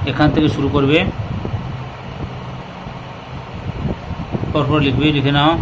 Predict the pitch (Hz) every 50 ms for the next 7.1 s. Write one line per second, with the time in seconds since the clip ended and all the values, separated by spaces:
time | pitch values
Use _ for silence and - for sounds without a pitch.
0 | - - - - - - - - - - - - - - - - - - - -
1 | - - - - - - - - - - - - - - - - - - - -
2 | - - - - - - - 143 143 139 147 160 156 - 143 139 139 143 147 135
3 | 147 147 143 143 143 - 156 139 123 127 127 131 143 165 170 - - - - -
4 | - - - - - - - - - - - - - - - - - - - -
5 | - - - - - - - - 151 147 147 160 156 151 147 151 151 147 143 127
6 | 131 143 151 165 175 180 - - - 147 143 147 147 139 156 151 147 143 131 131
7 | 135 147